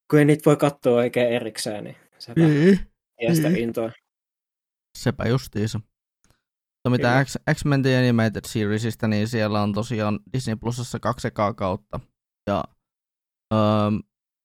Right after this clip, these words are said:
Speaker 2: mitä mä olen kattonut sitä, niin onhan se tietenkin aika aikansa elänyt sarja, että, tota, eihän se, eihän se näytä kovin semmoiselta hassummalta, hassummalta,
Speaker 1: Mm.
Speaker 2: että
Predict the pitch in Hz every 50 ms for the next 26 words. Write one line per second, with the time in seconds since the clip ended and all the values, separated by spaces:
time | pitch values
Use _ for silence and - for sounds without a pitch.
0 | _ 117 117 123 123 127 127 139 131 - 131 127 131 - - 127 117 117 110 -
1 | - - 113 101 - 98 95 98 95 92 90 92 92 - - - 95 113 131 151
2 | 143 139 - - 147 - - 123 110 107 104 101 98 92 92 92 92 - 92 90
3 | 85 - - _ _ - 90 101 98 - 104 101 101 113 127 113 92 90 87 87
4 | 87 98 127 - - - - 62 - - 87 76 69 69 - - - 95 - -
5 | 110 - - - 156 151 - _ _ _ _ _ _ _ _ _ _ - 107 127
6 | 143 156 147 135 - - - 135 175 190 196 - 196 175 175 175 175 165 156 -
7 | - - 147 143 143 127 113 123 110 117 117 101 110 104 104 110 101 117 113 -
8 | - - - 120 110 107 113 120 110 98 113 - - 113 - - _ _ _ _
9 | _ _ _ _ _ _ _ _ _ _ _ _ _ _ _ 123 123 127 139 131
10 | 127 113 110 107 104 104 107 101 107 107 104 - - 104 98